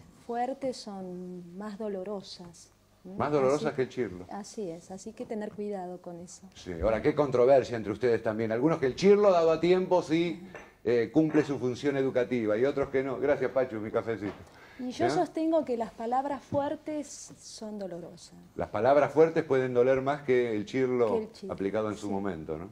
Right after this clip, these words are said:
Speaker 1: Sí, yo
Speaker 2: De
Speaker 1: sostengo
Speaker 2: acuerdo,
Speaker 1: eso.
Speaker 2: muy bien. Bueno, eh, Pablo de Quilmes, llamó doctor Carlos. Se operó dos lunares, pero le volvieron a salir. ¿Debe preocuparse?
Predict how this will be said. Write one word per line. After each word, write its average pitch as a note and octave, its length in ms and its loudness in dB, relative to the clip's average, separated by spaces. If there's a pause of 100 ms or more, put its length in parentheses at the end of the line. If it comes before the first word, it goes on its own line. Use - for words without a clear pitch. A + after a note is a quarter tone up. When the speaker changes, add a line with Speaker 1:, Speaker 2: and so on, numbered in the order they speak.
Speaker 1:
Sí, - 220 -20 (500)
yo B3 120 -10
Speaker 2:
De F2+ 140 -2
Speaker 1:
sostengo D#2+ 260 -6
Speaker 2:
acuerdo, C2+ 180 -12
Speaker 1:
eso. B1+ 100 -20 (240)
Speaker 2:
muy F#2 220 -6
bien. D2+ 160 -4 (580)
Bueno, G2+ 340 2 (400)
eh, B2+ 680 4 (100)
Pablo G3 300 6
de F#3 100 4
Quilmes, A#2 480 -4 (400)
llamó D3+ 600 2
doctor D3+ 480 2 (480)
Carlos. D3+ 340 2 (800)
Se F#3 140 4
operó F#3+ 320 8
dos A#3 200 2
lunares, D3+ 480 2
pero C3+ 140 2
le C#3+ 80 4
volvieron F3 340 6
a D#3 60 -2
salir. A#2+ 360 -4
¿Debe C#3+ 200 2
preocuparse? B2+ 640 -2